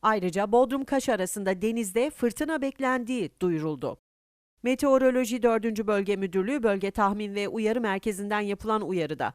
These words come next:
yapılan son değerlendirmelere göre bugün akşam saatlerinden sonra beklenen sağanak ve gök gürültülü sağanak yağışların Muğla çevrelerinde çok kuvvetli, yer yer şiddetli olması beklendiğinden,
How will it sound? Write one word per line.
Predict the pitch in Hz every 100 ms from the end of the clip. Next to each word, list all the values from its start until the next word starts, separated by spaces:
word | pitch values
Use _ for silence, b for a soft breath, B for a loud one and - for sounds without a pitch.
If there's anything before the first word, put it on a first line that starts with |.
| _
yapılan | 185 208 240 214
son | 220 302 349
değerlendirmelere | 269 196 190 180 180 190 185 185 185
göre | 180 160 139 277 -
bugün | 240 277 302
akşam | 294 262 - 349
saatlerinden | 339 262 254 254 240 233 226
sonra | 220 190 170
beklenen | 175 175 190 180 175
sağanak | - 208 196 226 -
ve | 247 254
gök | 214 302
gürültülü | - 269 247 262 247
sağanak | - 214 196 170
yağışların | 180 151 - 156 151 226 320 _
Muğla | 208 240 233
çevrelerinde | 226 247 202 196 175 156 147 143
çok | 240 240
kuvvetli, | - 247 247 - 269 339
yer | 226 226 196
yer | 170 147
şiddetli | - 196 185 - 320
olması | 320 240 - 208
beklendiğinden, | 170 175 143 143 143 135 135